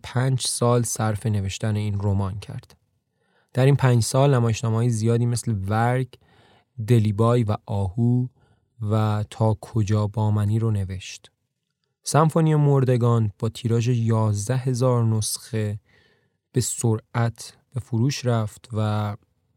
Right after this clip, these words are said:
باعث معروفیت عباس معروفی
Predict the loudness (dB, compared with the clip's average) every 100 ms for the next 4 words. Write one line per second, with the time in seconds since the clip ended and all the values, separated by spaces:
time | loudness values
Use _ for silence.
0 | _ _ _ -4 -2 0 0 0 -2 -6
1 | -2 -2 -2 -4 -4 -4 -2 0 0 -2
2 | -4 -6 -4 -2 -2